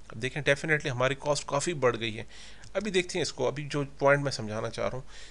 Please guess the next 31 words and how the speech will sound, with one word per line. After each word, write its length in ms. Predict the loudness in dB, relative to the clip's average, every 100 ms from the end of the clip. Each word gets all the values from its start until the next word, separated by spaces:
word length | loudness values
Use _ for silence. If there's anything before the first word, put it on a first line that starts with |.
| -12 -8
जो 240 | 0 2
डेटा 340 | 4 4 6 6
आपके 180 | 4
पास 300 | 0 2 2
दिया 200 | 0 -2
गया 160 | 0 0
है 60 | 0
उसको, 580 | -2 -6 -4 0 0
अ, 420 | -2 -6 -4 -2 0
लिख 300 | 0 0 -2
लेते 240 | -4 -4
हैं। 340 | -2 0 -2 -4 -14 -16 0
टारगेट 320 | 2 2 -2
कॉस्ट, 440 | 4 4 4 -2 -12 -14 -16 -14 0
टारगेट 380 | 4 4 2 -4
फी, 380 | -4 -4 -4 -6 -12 -12 -12 -14 -10
तो 80 | -10 -10 -14 -12
दोनों 360 | 0 2 4
को 100 | 2
मिला 280 | 2 4 2
के 120 | 2
हमारे 380 | -4 -2 0 0
पास 320 | 0 -2 -2 -2
वन 300 | 6 6 6 -2
एटी, 360 | -2 -2 -6 -6 -10 -8
अ, 120 | -6 -6
हमारे 320 | -2 0 0 0
स-, 200 | 0 0
बायर 520 | 0 6 8 8 4
ने 300 | 0 -4 -6 -12 -14 -12 -2
वन 200 | 2